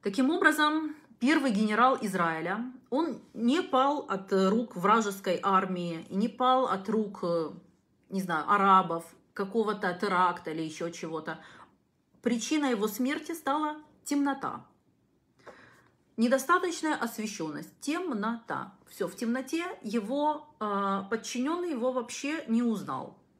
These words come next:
И дальше Рабе Цинхелер сразу переходит на учение Раби Нахмана из Бреслова. И пишет он так, что Йецер Ара — это не столько злодейский образ, сколько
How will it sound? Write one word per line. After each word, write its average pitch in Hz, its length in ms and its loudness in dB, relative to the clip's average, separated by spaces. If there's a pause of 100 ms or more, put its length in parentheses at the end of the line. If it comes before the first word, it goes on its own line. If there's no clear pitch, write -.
(1400)
И 233 60 -8
дальше 285 580 2
Рабе 220 220 -2
Цинхелер 233 460 -2
сразу 240 340 0
переходит 202 580 -2 (100)
на 208 480 -2
учение 214 420 0
Раби 185 220 -2
Нахмана 151 520 -6 (260)
из 180 120 -10
Бреслова. - 580 -6 (1500)
И 214 120 -2
пишет 285 380 -4
он 226 140 2
так, 175 240 -2
что 196 300 0
Йецер 220 320 0
Ара — 285 240 0
это 294 100 -2
не 220 120 2
столько 269 360 -2
злодейский 208 720 -2
образ, 180 520 -4 (840)
сколько 330 600 0